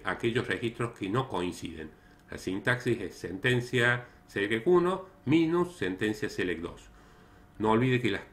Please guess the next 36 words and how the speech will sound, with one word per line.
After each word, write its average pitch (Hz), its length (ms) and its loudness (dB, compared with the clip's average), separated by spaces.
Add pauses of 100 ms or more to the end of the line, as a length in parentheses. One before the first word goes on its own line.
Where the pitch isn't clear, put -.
(200)
consultas 110 600 -2
deben 127 320 4
tener 113 220 0
el 110 80 -2
mismo 110 260 0
número 107 380 2
de 92 100 0
valor, 95 540 -4 (220)
valores 101 560 0
retornados 120 840 0
y 123 140 0
los 113 120 0
valores 107 320 0
deben 107 240 0
ser 101 180 -2
el 90 40 -2
mismo 98 280 -2
tipo. - 360 -12 (680)
Vamos 127 260 2
al 113 120 2
problema 117 380 2
que 98 80 -2
venimos 110 280 0
trabajando. 160 540 2
Una 113 140 4
academia 107 400 2
de 107 60 2
enseñanza 127 420 0
de 113 80 2
idiomas 165 520 0 (120)
da 107 160 -2
clases 107 320 -2
de 87 80 -4
inglés 123 360 0
y - 60 -4
francés. 110 640 -2